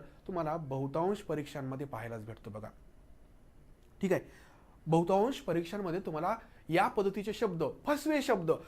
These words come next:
बघा. तुम्ही आशीर्वाद, मी गॅरंटीनं तुम्ही, तुम्हाला सांगतो, आशीर्वाद बरेच जण मोठ्या हौशेनं त्या ठिकाणी घराचं नाव ठेवतात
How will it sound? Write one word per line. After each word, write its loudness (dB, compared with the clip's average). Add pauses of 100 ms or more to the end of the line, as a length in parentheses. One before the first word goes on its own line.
(160)
बघा. 6
तुम्ही 0
आशीर्वाद, 2
मी -2
गॅरंटीनं 2 (140)
तुम्ही, 2
तुम्हाला 0
सांगतो, 2 (220)
आशीर्वाद 8 (260)
बरेच 4
जण 4
मोठ्या 4
हौशेनं 4 (600)
त्या 2
ठिकाणी 0 (380)
घराचं 4
नाव 8
ठेवतात 4